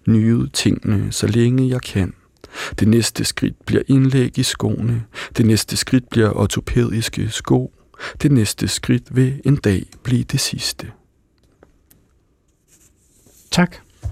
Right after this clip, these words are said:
Speaker 1: Det var så
Speaker 2: for
Speaker 1: fint.
Speaker 2: det digt. Øh, hvad hæfter du dig ved sprogligt, Eva Skafte Jensen, når du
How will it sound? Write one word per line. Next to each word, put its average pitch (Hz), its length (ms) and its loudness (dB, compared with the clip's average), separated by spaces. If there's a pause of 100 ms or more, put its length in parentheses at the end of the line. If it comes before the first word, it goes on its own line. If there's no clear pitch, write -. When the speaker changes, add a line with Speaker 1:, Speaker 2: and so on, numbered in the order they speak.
(200)
Speaker 1:
Det 127 100 -4
var 131 80 -6
så - 80 -14
Speaker 2:
for 139 160 4
Speaker 1:
fint. - 240 -6
Speaker 2:
det 160 160 2 (160)
digt. - 320 -2 (640)
Øh, 131 400 6
hvad 120 180 2
hæfter 170 360 2
du 202 140 0
dig 165 120 4
ved 156 120 4
sprogligt, 165 560 2
Eva 139 240 0
Skafte - 380 -2
Jensen, 131 460 0 (100)
når 147 80 4
du 127 300 2